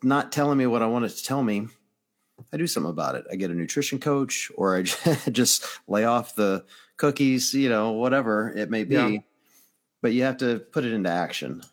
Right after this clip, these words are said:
Speaker 1: And I just, I hate seeing people all anxiety ridden. I,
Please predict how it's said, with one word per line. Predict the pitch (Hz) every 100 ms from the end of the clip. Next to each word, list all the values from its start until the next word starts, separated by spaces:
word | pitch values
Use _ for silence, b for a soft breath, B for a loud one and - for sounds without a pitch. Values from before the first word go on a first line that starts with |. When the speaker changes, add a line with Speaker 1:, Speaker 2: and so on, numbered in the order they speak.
| - -
Speaker 1:
And | 110
I | 127
just, | 127 -
I | 127
hate | 139 127
seeing | - 113
people | 117 104 101
all | 95
anxiety | 90 90 90 90
ridden. | 82 87 90
I, | 92 113 120